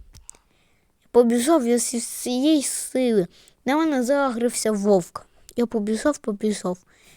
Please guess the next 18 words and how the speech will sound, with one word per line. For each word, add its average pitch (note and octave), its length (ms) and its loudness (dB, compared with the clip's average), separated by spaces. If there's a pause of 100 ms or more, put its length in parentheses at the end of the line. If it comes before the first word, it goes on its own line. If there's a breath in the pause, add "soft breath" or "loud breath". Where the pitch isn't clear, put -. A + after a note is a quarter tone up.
(140 soft breath)
І C4+ 40 -8
вирішив C4+ 440 0
кинути A3+ 680 2
в G3 320 -8
дробілку. G3 560 2 (960 soft breath)
Коротше, B3+ 680 4 (520)
із A3+ 140 2
нього D4+ 180 2
можна C4 240 -2
далі A#3+ 320 2
получити A#3+ 520 0
болтики, B3 880 0
а F#3+ 140 2
болтики — B3+ 640 0
це - 140 -6 (120)
те, A#3+ 140 -2
що - 240 -10
треба. F#3+ 480 -2